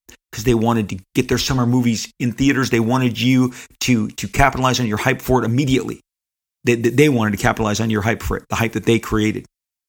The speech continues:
So you had movies, it used to be Memorial Day kicked off the summer weekend. Then it got pushed back to, you know, the second week of May, the first week of May. Marvel has now,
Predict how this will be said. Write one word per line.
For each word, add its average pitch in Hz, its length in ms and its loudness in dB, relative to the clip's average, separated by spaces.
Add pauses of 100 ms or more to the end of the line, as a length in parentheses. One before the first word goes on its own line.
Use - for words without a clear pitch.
(260)
So - 140 -2
you 135 160 2
had 135 240 2 (180)
movies, 143 460 2
it - 20 -6
used 135 300 -2
to 165 40 0
be 170 120 2
Memorial 156 460 2
Day 101 280 0 (180)
kicked 135 220 0
off 113 340 0 (200)
the 117 80 -4
summer 117 260 0
weekend. 110 340 0
Then 139 120 0
it 131 80 -6
got 127 240 -2
pushed 139 180 -6
back 131 280 0
to, 131 280 0
you 127 140 -4
know, 120 160 0
the 110 100 -8
second 131 320 -2
week 127 160 -2
of 120 80 -2
May, 120 360 0
the 107 100 -8
first - 260 0
week 113 80 -4
of 120 60 0
May. 120 140 2 (220)
Marvel 156 420 4
has 127 180 0
now, 117 400 0